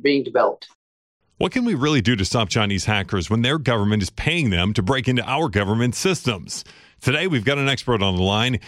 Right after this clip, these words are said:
Speaker 2: He's Michael Balboni, president and managing director of Redland Strategies,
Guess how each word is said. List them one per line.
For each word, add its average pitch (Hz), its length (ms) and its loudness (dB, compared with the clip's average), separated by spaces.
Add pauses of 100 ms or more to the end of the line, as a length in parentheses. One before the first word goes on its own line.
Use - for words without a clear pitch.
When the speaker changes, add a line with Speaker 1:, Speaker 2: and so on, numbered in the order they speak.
(140)
Speaker 2:
He's 104 160 2
Michael 120 320 0
Balboni, 98 680 -2
president 104 520 0
and 107 120 2
managing 120 400 0
director 120 420 0
of 95 120 0
Redland 107 420 2
Strategies, 131 680 0